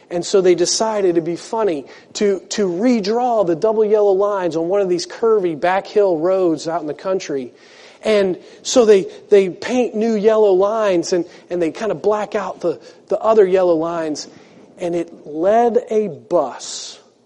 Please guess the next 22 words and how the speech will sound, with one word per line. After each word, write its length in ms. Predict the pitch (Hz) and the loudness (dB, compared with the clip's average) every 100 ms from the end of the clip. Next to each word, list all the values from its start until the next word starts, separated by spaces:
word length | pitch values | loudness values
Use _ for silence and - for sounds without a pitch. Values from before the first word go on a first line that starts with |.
| _ | _
full 440 | - - 175 185 | -20 -6 -2 0
of 120 | 185 175 | -2 -8
kids 420 | - 147 131 120 | -8 -8 -8 -12
coming 320 | - 147 143 | -12 -10 -10
back 340 | 135 127 120 | -10 -12 -16
from, 340 | - 139 131 120 _ _ _ - | -16 -14 -14 -16 _ _ _ -16
um, 360 | 139 127 123 - | -14 -12 -12 -10
a 240 | 139 127 | -8 -10
football 440 | - 180 180 127 | -6 -6 -6 -12
game 320 | 113 113 107 - _ _ _ _ _ _ _ _ _ _ - | -14 -18 -20 -20 _ _ _ _ _ _ _ _ _ _ -10
right 300 | 175 214 208 | -6 -2 -2
off 260 | 180 170 170 | -4 -6 -8
of 100 | 160 | -10
a 60 | |
cliff. 440 | 165 - 104 - _ _ _ _ _ _ _ _ _ _ _ _ - | -10 -12 -16 -18 _ _ _ _ _ _ _ _ _ _ _ _ -12
Everybody 360 | 165 156 156 | -8 -8 -8
died. 400 | 147 160 - - _ _ _ _ _ _ _ _ _ _ _ _ _ _ _ _ _ _ _ _ _ _ _ - | -10 -16 -20 -20 _ _ _ _ _ _ _ _ _ _ _ _ _ _ _ _ _ _ _ _ _ _ _ -18
You 100 | 165 | -8
gotta 220 | 214 202 | -6 -4
understand, 640 | 180 165 - 175 151 127 | -4 -6 -6 -6 -8 -10
there's 200 | 131 - | -10 -10
things 500 | - 208 220 226 226 | -4 0 0 -2 -4